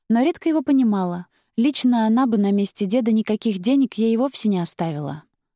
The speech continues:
Нефиг. Квартиру оттяпала и будет с тебя, а он, видимо, любил ее, что ли, или действительно так отблагодарил. На похоронах Семена Федоровича Маргарита рыдала на плече своего сводного дядьки,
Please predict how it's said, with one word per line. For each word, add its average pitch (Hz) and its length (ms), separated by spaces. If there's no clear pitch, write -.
Нефиг. 233 540
Квартиру 294 400
оттяпала 240 460
и 220 100
будет 214 360
с - 60
тебя, 160 500
а 190 180
он, 285 180
видимо, 226 340
любил 240 340
ее, 170 180
что - 260
ли, 233 160
или 233 160
действительно 208 640
так 214 200
отблагодарил. 190 680
На 214 120
похоронах 247 540
Семена 247 380
Федоровича 254 560
Маргарита 220 500
рыдала 220 360
на 202 100
плече 214 380
своего 208 440
сводного 196 540
дядьки, 160 580